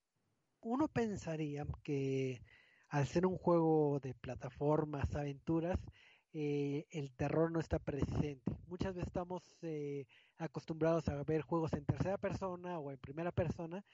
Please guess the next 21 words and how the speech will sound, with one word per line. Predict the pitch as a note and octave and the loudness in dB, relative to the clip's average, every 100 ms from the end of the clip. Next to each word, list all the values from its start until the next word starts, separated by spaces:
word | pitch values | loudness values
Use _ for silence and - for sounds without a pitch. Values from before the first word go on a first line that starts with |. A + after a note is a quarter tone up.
| - _ | -20 _
donde | - A#3 A3+ | -2 0 2
es | A3+ | 0
más | G3+ F#3+ | 0 -4
fácil | F#3 - F3+ | 0 0 -2
que, | - D3+ C#3+ _ _ _ _ _ _ | -6 -8 -8 _ _ _ _ _ _
que | D3+ C#3+ C3+ | -8 -4 -4
sientas | - D#3+ D#3 | -4 -4 -4
terror. | - - C3+ C3 _ _ - | -4 -6 -8 -18 _ _ -16
En | E3+ | -10
este | G#3+ - | -6 -6
caso, | - F#3+ F#3+ G#3+ F3+ | -6 -8 -4 -4 -4
eh, | D#3+ D3+ D3+ D#3 - _ _ _ _ - | -6 -8 -8 -12 -16 _ _ _ _ -6
todo | G#3+ C4+ B3 G3 | -2 2 2 2
lo | E3 D#3 | -2 -6
que | F#3 | -8
hemos | F#3+ G3 | -10 -10
comentado | D3+ C#3+ C#3 D#3+ | -10 -10 -4 -2
de | E3+ | -2
la | C#3 B2+ | -4 -8
ambientación | C3 C#3 C3+ C3+ D#3+ D#3 | -10 -10 -4 -4 -2 -4
de, | C#3+ G2+ | -6 -8